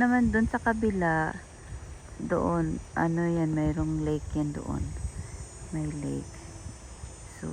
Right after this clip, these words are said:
ayan po. Ayan,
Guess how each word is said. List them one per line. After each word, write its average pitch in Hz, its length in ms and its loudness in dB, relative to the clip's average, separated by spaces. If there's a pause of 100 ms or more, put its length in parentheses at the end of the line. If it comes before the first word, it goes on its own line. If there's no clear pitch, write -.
(180)
ayan 156 320 -2 (160)
po. 160 80 -8 (1800)
Ayan, 233 400 -2